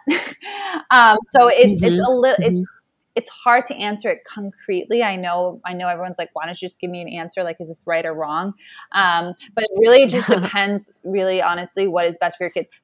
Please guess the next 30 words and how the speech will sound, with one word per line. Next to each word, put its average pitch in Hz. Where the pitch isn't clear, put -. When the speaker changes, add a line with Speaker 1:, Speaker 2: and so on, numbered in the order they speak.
Speaker 1:
The 214
best 233
example 233
I 220
can 202
think 202
of 214
right 240
now 254
is, 175
um, 185
when 202
you 196
have 196
a 196
child 190
who 185
won't 202
brush 190
their 180
teeth 226
and 190
you 190
say 185
to 190
them, 175
"Child, 170
brush -
your 147
teeth." 214